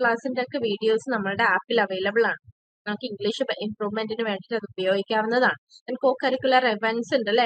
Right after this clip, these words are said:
ഒരുപാട് ഇവന്റ്സ് നമുക്ക് നടക്കുന്നുണ്ട്. അത് കരിക്കുലറിന്റെ കൂടെ, കൂടെ തന്നെ നമുക്ക് ഓണം സെലിബ്രേഷൻ, ക്രിസ്മസ് സെലിബ്രേഷൻ, എല്ലാ സെലിബ്രേഷൻസും നമുക്ക് virtually ഇവിടെ കണ്ടക്ട് ചെയ്യുന്നുണ്ട്. അതിനെ പോലെ തന്നെ upskilling and career development initiatives-ഉം നമുക്കിവിടെ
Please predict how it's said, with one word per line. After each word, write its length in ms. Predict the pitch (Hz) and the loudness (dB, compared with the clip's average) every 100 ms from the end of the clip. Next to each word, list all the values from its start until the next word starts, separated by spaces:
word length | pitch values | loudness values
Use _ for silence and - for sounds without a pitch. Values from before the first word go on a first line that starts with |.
| 202 | 2
ഒരുപാട് 420 | 214 233 254 311 | 0 2 2 2
ഇവന്റ്സ് 340 | 262 247 220 | -2 -4 -4
നമുക്ക് 240 | 254 226 262 | -6 -4 -2
നടക്കുന്നുണ്ട്. 540 | 233 196 233 220 196 | -2 -2 -2 -4 0
അത് 120 | 190 196 190 _ _ | 0 -2 -4 _ _
കരിക്കുലറിന്റെ 580 | 240 214 214 247 233 233 | -2 0 0 0 0 2
കൂടെ, 240 | 226 214 214 - | 0 0 -2 2
കൂടെ 200 | 226 226 | 2 2
തന്നെ 280 | 233 220 220 | -2 -2 -2
നമുക്ക് 340 | 214 208 233 233 _ _ 226 | -2 -2 -4 -4 _ _ 2
ഓണം 200 | 233 233 | 2 2
സെലിബ്രേഷൻ, 500 | 247 240 233 226 285 | 2 2 0 -2 -6
ക്രിസ്മസ് 300 | 247 - 247 247 | -12 -12 -6 -2
സെലിബ്രേഷൻ, 460 | 233 233 233 285 | 0 0 -2 -2
എല്ലാ 260 | 269 247 294 381 | -4 -2 0 0
സെലിബ്രേഷൻസും 600 | 320 269 240 254 240 - 240 | -2 0 0 0 -2 -4 -8
നമുക്ക് 200 | 226 262 220 | -4 -2 0
virtually 360 | 214 262 262 254 | 0 2 2 2
ഇവിടെ 140 | 220 | 2
കണ്ടക്ട് 400 | 254 196 202 208 | 2 0 -4 -2
ചെയ്യുന്നുണ്ട്. 440 | 269 226 220 185 269 - _ _ - | 0 0 -2 -2 -2 -4 _ _ 2
അതിനെ 260 | 233 254 277 | 4 4 2
പോലെ 140 | 262 233 | 2 2
തന്നെ 140 | 247 359 | 0 0
upskilling 540 | 247 - - 254 247 254 | 0 -4 -6 -2 0 0
and 80 | 269 226 | 0 0
career 260 | 233 240 247 | 2 2 2
development 440 | 233 226 226 247 240 226 | 0 0 -2 -4 -4 -2
initiatives-ഉം 800 | 214 208 240 208 220 214 359 440 _ _ _ | -2 -4 -2 -2 -4 -4 -6 -8 _ _ _
നമുക്കിവിടെ 560 | 226 226 220 220 214 311 | 0 0 2 2 4 2